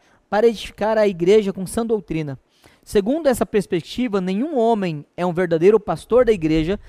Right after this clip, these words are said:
se não cumprir o ofício de instrução.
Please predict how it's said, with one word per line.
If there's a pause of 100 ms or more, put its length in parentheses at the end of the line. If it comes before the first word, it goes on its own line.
(140)
se
não
cumprir
o
ofício
de
instrução.